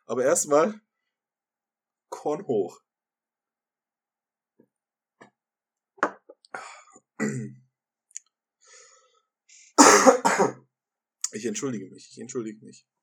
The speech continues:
Mein Gedicht heißt Ruhe. Ruhe.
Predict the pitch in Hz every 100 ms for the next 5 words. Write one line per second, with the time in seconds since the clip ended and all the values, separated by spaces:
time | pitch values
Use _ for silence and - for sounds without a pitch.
0 | _ _ _ _ _ _ _ _ _ -
1 | - - - _ _ _ _ _ - 113
2 | 113 123 156 - - _ _ _ _ _
3 | _ - 120 120 - _ _ _ _ _
4 | _ _ _ _ _ - 117 156 165 117
5 | 110 98 95 _ _ _ _ _ _ _
6 | _ _ _ _ _ _ _ _ _ _
7 | _ _ _ _ _ _ - 156 160 117
8 | 90